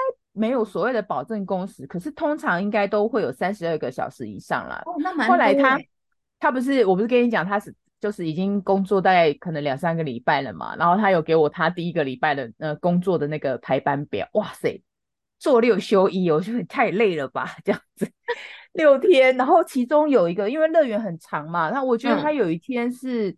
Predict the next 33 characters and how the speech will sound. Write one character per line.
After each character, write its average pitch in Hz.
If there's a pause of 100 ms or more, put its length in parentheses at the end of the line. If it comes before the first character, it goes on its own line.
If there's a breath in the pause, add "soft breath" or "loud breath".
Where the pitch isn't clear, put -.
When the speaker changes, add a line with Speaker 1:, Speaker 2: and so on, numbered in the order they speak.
(120)
Speaker 1:
早 190
上 247
十 202
点 220
到 214
晚 147
上 214
十 190
点 156
半 160 (200)
的 143
时 -
间， 151
Speaker 2:
嗯。 147
Speaker 1:
我 175
就 220
，“哦， 240
这 339
样 302
很 196
长 175
欸， 160
这 330
是 359
比 196
较 220
长。” 196
Speaker 2:
一 -
小 214
时。 -
Speaker 1:
那 311
当 330
然 285